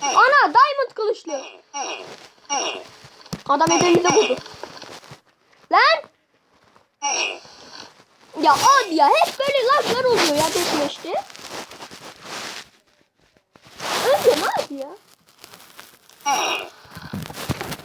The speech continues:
Dedim. Al abi dedim, öleceğim işte, öleceğim. Öleceğim.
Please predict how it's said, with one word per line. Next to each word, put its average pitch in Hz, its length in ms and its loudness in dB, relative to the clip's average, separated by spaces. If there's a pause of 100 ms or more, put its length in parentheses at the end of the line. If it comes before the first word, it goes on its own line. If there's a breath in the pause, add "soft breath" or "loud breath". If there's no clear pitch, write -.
(160)
Dedim. 359 240 -4 (1120)
Al 453 280 6
abi 311 200 -2
dedim, 480 260 2 (160)
öleceğim 494 320 2
işte, - 120 -2 (300)
öleceğim. 349 340 -6 (800)
Öleceğim. 330 300 -4